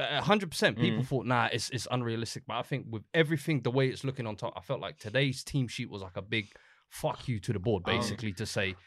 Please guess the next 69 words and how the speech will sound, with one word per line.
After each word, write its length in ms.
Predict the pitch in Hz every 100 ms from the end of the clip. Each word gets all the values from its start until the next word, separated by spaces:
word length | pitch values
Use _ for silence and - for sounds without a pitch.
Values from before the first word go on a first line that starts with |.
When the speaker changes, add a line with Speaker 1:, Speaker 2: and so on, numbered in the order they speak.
| -
Speaker 3:
I 200 | 107 127
Speaker 1:
"I 20 |
need 240 | 139 160 139
Speaker 3:
s-, 80 | -
Speaker 1:
something 380 | 160 135 120
in 80 | 113
the 80 | 101
Speaker 3:
yeah. 60 | -
Speaker 1:
summer." 240 | 117 92 80 -
Speaker 2:
<laughs> 240 | - - -
Speaker 1:
I 80 | 156
don't 200 | 185 180
know, 220 | 185 175
I 60 | 160
Speaker 3:
On 120 | 175
Speaker 1:
don't 120 | 135
Speaker 3:
the 40 | 151
Speaker 1:
know 80 |
Speaker 3:
summer 240 | 156 160 139
Speaker 1:
what, 140 | 135
how 100 | -
Speaker 3:
talk, 80 | 147
Speaker 1:
they 80 | 139
Speaker 3:
yeah. 80 | 98
Speaker 1:
turn 200 | 151 139
it 40 |
around. 280 | 113 139 90 - _ _
Speaker 3:
I'll 140 | 101 101
bring 240 | 123 127
back 160 | 113 - _ -
that 200 | 104 -
Pep 220 | - 107
point 180 | - 92
that 100 | 92
he 80 | 95
made 220 | 95 95
when 120 | 95
he 60 | 92
said, 260 | - 92 90 _ -
"The 40 |
reason 220 | 104 98
why 60 | 95
we 80 | 90
can 80 | 95
do 160 | 101
this 160 | 95 82
is 80 | 82
'cause 160 | 92
we 80 | 87
can 120 | -
spend 200 | - 98
a 40 | 92
lot 80 | 87
of 60 |
money." 260 | 98 95 87 95
I 60 |
know, 160 | 101 107
and 200 | 101 98 - _ -
make 140 | 107
sure 100 | -
you 100 | 104
Speaker 1:
Yeah. 60 | 190
Speaker 3:
check 180 | 104 110
out, 160 | 98
um, 300 | 98 95 92
Don't 180 | 90 98
Shoot 120 | -
the 60 | 95
Messenger. 340 | 98 - 90